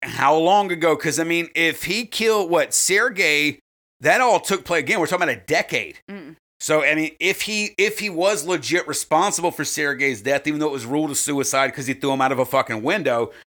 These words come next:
Speaker 1: you would imagine if he was going to kill Olga,
Speaker 2: Mm.
Speaker 1: it would have happened sometime soon after doing that. But then again, after he said he did that, like, over nine years passes. So did he kill Olga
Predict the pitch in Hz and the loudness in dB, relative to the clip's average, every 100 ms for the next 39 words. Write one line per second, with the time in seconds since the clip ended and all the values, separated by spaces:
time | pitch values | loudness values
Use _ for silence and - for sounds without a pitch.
0 | _ _ _ 156 190 180 160 220 226 160 | _ _ _ 0 2 2 4 4 2 0
1 | 165 147 156 113 175 277 160 175 160 147 | -2 -2 -4 0 4 4 2 0 0 -2
2 | - 156 139 143 165 208 135 120 113 - | -2 -2 0 2 4 4 2 0 0 -4
3 | _ _ - - - 175 151 151 233 202 | _ _ -20 -10 0 0 2 2 2 0
4 | - 180 175 156 135 _ _ _ - - | 0 0 0 -2 -6 _ _ _ -2 -2
5 | - 175 254 - 160 143 127 110 - 180 | 0 0 -2 -2 0 0 -2 -4 -4 -2
6 | 214 147 120 123 - _ _ _ - 151 | 0 0 -2 -6 -12 _ _ _ -2 0
7 | 202 - 165 120 147 139 135 123 139 143 | 0 -2 -4 -2 -2 0 -2 2 2 2
8 | 156 - 160 113 165 285 220 - - 147 | 0 -2 -2 -2 -2 2 0 0 0 2
9 | 156 170 151 180 175 - - - 175 170 | 2 -2 -2 -4 -6 -8 -6 -2 0 0
10 | 175 131 208 233 147 147 156 - _ _ | -2 0 0 2 0 0 -2 -6 _ _
11 | _ _ - 165 175 214 202 190 196 202 | _ _ -2 0 2 2 2 2 2 4
12 | 208 190 220 262 - - 190 240 - 135 | 2 0 -2 -2 -2 -2 0 0 -2 -4
13 | 117 - 151 - 139 139 151 - - 135 | -2 0 0 -4 -4 0 0 -2 -2 2
14 | 151 170 175 196 190 226 220 | 2 4 4 4 4 2 2